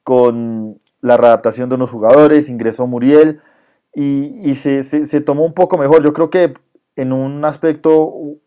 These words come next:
Tecillo exageró mucho en quedarse tanto y no salir, y eso también le dio ventaja a Argentina. Y, mm, y, y por lo menos, pues, e-, ese, ese esquema se cambió un poco y, y se dio, y se fue la selección un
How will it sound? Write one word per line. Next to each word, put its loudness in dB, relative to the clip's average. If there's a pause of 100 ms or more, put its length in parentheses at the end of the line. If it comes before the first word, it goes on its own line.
(220)
Tecillo -4
exageró -4
mucho -6
en -8
quedarse 0
tanto -4
y -2
no 0
salir, 0 (300)
y -8
eso -4
también 0
le 0
dio 2
ventaja 2
a 0
Argentina. -6 (540)
Y, 0
mm, -4 (880)
y, -6
y -4
por 2
lo 4
menos, 0
pues, 0
e-, -8
ese, -4
ese -6
esquema -4
se -6
cambió -4
un -10
poco 0
y, -6 (460)
y 0
se -4
dio, 0
y -6
se -8
fue -2 (280)
la 0
selección -6
un -8